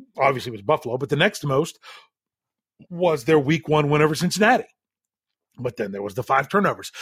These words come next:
There's so many different things that balance it all together. There's not just one number that really fits in. So if you're looking at it and saying, "Oh, Kenny Pickett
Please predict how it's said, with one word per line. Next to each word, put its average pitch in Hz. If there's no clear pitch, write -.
There's 208
so 247
many 240
different 202
things 180
that 160
balance 170
it 160
all 156
together. 127
There's 160
not 160
just 143
one 151
number 123
that 131
really 139
fits -
in. 117
So 147
if 143
you're 165
looking 214
at 196
it 175
and 151
saying, 160
"Oh, 175
Kenny 202
Pickett 180